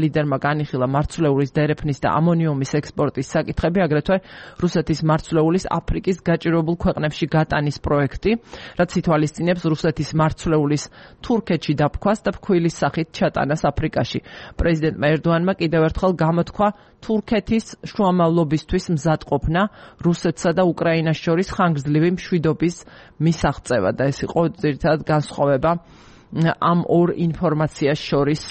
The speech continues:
ამ სატელეფონო საუბარზე არის მოსალოდნელი, რომ სატელეფონო საუბარი ერდოანსა და ზელენსკის შორისაც შედგება, როგორც წესი ასე ხდება ხოლმე ერთსა და იმავე დღეს, მაგრამ ჯერჯერობით უკრაინის თაობაზე ინფორმაცია არ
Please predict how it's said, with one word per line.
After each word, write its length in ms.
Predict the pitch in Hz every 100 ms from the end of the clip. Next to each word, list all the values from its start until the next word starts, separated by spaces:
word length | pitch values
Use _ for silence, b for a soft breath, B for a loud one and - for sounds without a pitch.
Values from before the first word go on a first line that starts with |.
| -
ამ 140 | - 143
სატელეფონო 560 | 165 - 156 - 151 151
საუბარზე 640 | - 165 156 175 180 214
არის 240 | 185 151
მოსალოდნელი, 720 | 156 147 156 151 147 151 147 156
რომ 120 | 185 180 B B B B
სატელეფონო 640 | - 170 147 151 151 143
საუბარი 560 | 147 170 147 139 147 165 151
ერდოანსა 480 | 151 156 143 - 139
და 100 | 160
ზელენსკის 600 | 147 160 160 143 - 139 -
შორისაც 460 | 143 143 - 147
შედგება, 420 | - 139 - 139 156
როგორც 320 | 147 147 -
წესი 320 | 92 143 156 139
ასე 160 | 151
ხდება 320 | - - 156
ხოლმე 320 | 131 147 160 185 B B B B B B -
ერთსა 360 | 170 - 202 160
და 100 | 160
იმავე 320 | 165 160 151 151
დღეს, 300 | 160 165 160
მაგრამ 200 | 165 170
ჯერჯერობით 560 | 160 143 151 139 160 156
უკრაინის 480 | - 139 135 139 -
თაობაზე 380 | 131 143 147 -
ინფორმაცია 720 | 147 156 135 139 143 175 160 -
არ 180 | 139